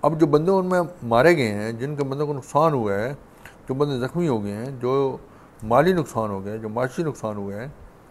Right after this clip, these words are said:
जो वो इलाका जो तबाह हो गया है, क्या वो दोबारा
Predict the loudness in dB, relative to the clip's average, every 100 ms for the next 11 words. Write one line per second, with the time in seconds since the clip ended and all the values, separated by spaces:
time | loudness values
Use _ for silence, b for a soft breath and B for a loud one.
0 | -20 B B -10 0 0 2 2 4 4
1 | 4 8 6 6 4 4 4 4 -2 -8
2 | -10 -12 -18 -20 -20 -20 -20 -20 -20 -20
3 | -20 -20 -10 4 8 8 8 6 6 4
4 | 2 4 6 8